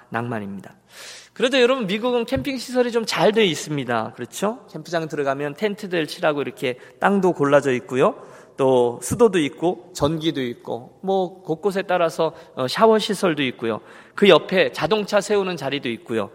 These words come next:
등등 뭐든지 다 할 수 있습니다. 하지만 아무리 그래도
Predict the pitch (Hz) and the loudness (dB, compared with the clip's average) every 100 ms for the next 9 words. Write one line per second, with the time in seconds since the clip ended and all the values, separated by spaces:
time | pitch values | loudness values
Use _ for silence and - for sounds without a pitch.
0 | - - - 160 175 143 175 196 180 151 | -18 -14 -2 2 2 6 6 6 2 2
1 | 135 160 165 - 143 - 131 - 127 101 | 0 -4 -6 -4 -6 -4 -10 -10 -10 -14
2 | - _ _ - - - - 226 247 254 | -18 _ _ -20 -20 -18 -8 -2 2 2
3 | - - 139 190 269 240 165 151 110 127 | 0 -2 0 2 2 0 0 2 4 6
4 | 135 95 | 4 2